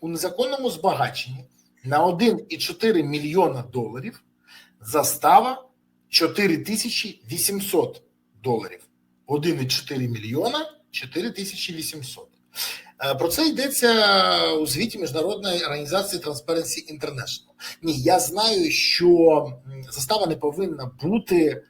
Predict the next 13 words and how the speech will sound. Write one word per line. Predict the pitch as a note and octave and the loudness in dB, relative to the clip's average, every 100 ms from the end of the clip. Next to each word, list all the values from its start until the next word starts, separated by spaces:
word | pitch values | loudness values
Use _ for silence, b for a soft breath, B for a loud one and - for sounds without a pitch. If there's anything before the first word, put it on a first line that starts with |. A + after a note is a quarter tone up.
| b b b | b b b
а, | C3 C3+ D#3 C#3 C#3 - | 0 2 4 2 0 -2
рівна | D3+ F#3 F#3 E3 D3+ - | -4 -4 -2 -2 -2 -6
занедба-, | - C#3 D#3 C3 C#3 C3 C#3 C3+ C#3+ C3 | -12 -4 -4 -4 -6 -4 -4 -4 -4 -4
е, | B2+ | -6
з-, | B2+ C3 B2+ | -8 -10 -8
заподіяній | C#3 D3 F3+ E3 D3+ | -6 -4 -2 -2 0
шкоді. | - - A2+ - B B B _ | 0 -2 -6 -8 B B B _
Вона | A#2 C#3+ G3+ A3 | -4 0 4 4
повинна | - E3+ F#3+ D#3+ | 2 -2 -2 -2
просто | - D#3+ D3 D#3+ | 0 0 0 -2
отягувач, | D#3 F3 D#3 C3 B2 - - | -4 2 2 2 -2 -4 -6
ну, | A3+ C#3+ - | -8 -10 0
це | G#3+ | 0